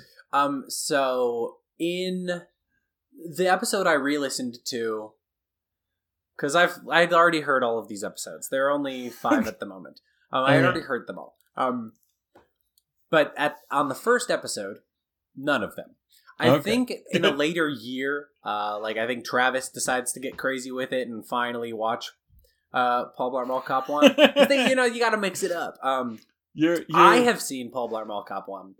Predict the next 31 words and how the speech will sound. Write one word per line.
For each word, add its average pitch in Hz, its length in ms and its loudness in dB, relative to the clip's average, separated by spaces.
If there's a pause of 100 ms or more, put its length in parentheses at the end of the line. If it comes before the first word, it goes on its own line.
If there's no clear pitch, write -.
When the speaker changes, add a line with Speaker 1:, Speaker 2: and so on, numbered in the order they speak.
(500)
Speaker 1:
I 175 60 0
have 131 260 -4
not 226 260 0
seen 190 200 -2
<laughs> - 20 -14
Paul - 280 4
Blart 175 180 4
Mall 156 160 0
Cop - 380 2
two. 120 320 -4 (600)
I 294 120 8
have, - 360 6
however, 196 360 8
listened 180 460 -4 (180)
to 147 300 -2 (920)
five, 165 460 4 (380)
I 143 120 -2
think 170 300 -6
five 160 380 0
separate 135 500 -4
podcasts 117 680 -2
about 90 280 -10
it. - 340 -16
Um, 113 340 -6 (500)
and 147 140 -4
what 180 140 0
I 196 200 4
will 190 160 0
do, 120 140 -6
what's 123 220 -6
my, 135 220 0